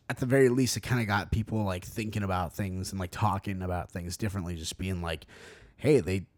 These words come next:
cast this whatever, for whatever reason, whether it was to cause conversation or simply because, hey, he's a better actor than, you know, our other guy, so we'll go with him."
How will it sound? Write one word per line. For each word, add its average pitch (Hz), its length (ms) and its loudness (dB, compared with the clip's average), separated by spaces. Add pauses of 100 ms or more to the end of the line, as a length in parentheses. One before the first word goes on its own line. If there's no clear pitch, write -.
(260)
cast 123 320 0
this - 200 -6
whatever, 120 500 2
for 135 140 4
whatever 127 360 6
reason, 117 440 6
whether 101 500 2 (160)
it 101 100 -4
was 107 440 -2
to 101 400 -4
cause 123 300 4
conversation 143 580 2
or 107 60 0
simply 110 280 -2
because, 101 480 -2
hey, 107 220 -4
he's 95 220 -4
a 101 40 -4
better 98 240 -6
actor 95 300 -4
than, 87 300 -6 (580)
you 131 120 4
know, 104 140 0
our 107 200 2
other 135 180 4
guy, 110 280 0
so 117 300 2
we'll 120 200 4
go 123 160 4
with 113 160 0
him." 139 320 4